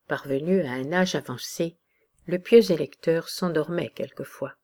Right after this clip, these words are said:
Mais bientôt il se réveillait en sursaut et répétait à haute voix le dernier passage. Modeste, ami de la paix, il y avait pourtant en lui une énergie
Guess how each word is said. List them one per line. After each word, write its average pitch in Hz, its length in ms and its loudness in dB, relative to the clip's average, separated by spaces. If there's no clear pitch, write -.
Mais 190 120 4
bientôt 220 380 2
il 233 120 2
se - 160 -4
réveillait 190 400 4
en 170 80 -4
sursaut - 640 -4
et 220 300 10
répétait 226 580 2
à 151 100 4
haute 170 240 2
voix 180 300 2
le 240 160 0
dernier 156 380 0
passage. - 880 -10
Modeste, 143 680 -4
ami 139 260 -10
de 139 120 -4
la 156 160 -4
paix, 220 320 -6
il 214 160 4
y 240 140 4
avait 262 180 4
pourtant 226 500 -4
en 180 60 -2
lui 226 360 -4
une 226 220 2
énergie 214 720 0